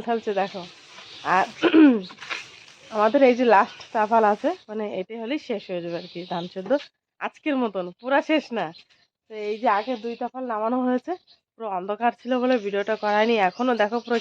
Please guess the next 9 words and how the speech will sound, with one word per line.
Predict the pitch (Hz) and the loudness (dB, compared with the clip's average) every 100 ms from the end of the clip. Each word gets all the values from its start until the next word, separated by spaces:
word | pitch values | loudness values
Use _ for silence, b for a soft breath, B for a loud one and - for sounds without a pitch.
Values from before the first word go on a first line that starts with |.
| - | -4
ক্লিয়ার | 226 226 202 170 | 0 2 0 -4
না, | - _ _ _ _ | -10 _ _ _ _
মানে | _ 196 185 | _ -4 -4
অন্ধকার | 180 196 208 196 | -2 -2 -2 -2
অন্ধকার | 202 208 208 180 | -4 -6 -10 -10
ভোর | 196 202 196 | -10 -8 -8
ভোর | 196 208 208 | -6 -4 -4
হয়ে | 196 190 | -4 -2
রয়েছে, | 190 214 | -4 -6